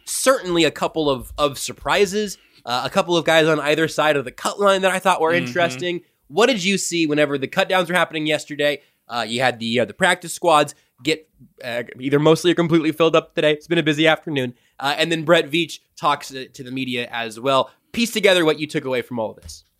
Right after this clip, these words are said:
Speaker 2: Yeah, this was quite different. And in some ways, it's a good thing. And I think Brett explained it,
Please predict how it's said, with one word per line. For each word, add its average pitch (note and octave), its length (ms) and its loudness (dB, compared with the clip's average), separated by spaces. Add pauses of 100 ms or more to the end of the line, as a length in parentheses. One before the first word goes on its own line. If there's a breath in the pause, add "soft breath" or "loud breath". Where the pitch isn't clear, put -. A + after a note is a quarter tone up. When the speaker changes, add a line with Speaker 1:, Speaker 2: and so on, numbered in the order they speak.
(220)
Speaker 2:
Yeah, E3+ 380 2 (120)
this E3 400 -6
was F#3+ 720 -4 (460)
quite E3 380 -2
different. C3+ 440 -6 (420 soft breath)
And C#3+ 120 0
in C3+ 80 -2
some F3 260 -2
ways, F3 220 0
it's C3 240 -8
a B2 60 -8
good D3+ 260 -4
thing. F3 420 -2
And B2+ 120 -4
I C3 80 -2
think C#3 360 -6 (380 soft breath)
Brett C#3+ 460 0 (200)
explained C#3 600 -2
it, C3 140 -4